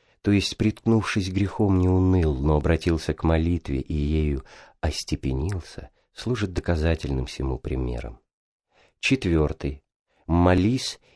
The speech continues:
и не опасайся ничего, не бойся бед, не страшись напастей, молитва защитит,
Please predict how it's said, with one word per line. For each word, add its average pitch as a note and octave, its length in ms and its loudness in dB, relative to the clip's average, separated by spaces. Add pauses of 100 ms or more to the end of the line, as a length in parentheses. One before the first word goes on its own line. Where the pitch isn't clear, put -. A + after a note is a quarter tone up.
(100)
и G2 140 2
не G2+ 200 6
опасайся F2+ 720 0
ничего, D2 640 -4 (260)
не D#2+ 120 4
бойся D2 420 2
бед, D2 380 -2 (220)
не D#2 120 4
страшись D#2 600 0
напастей, C#2+ 800 -2 (300)
молитва C#2+ 480 -2
защитит, - 840 -6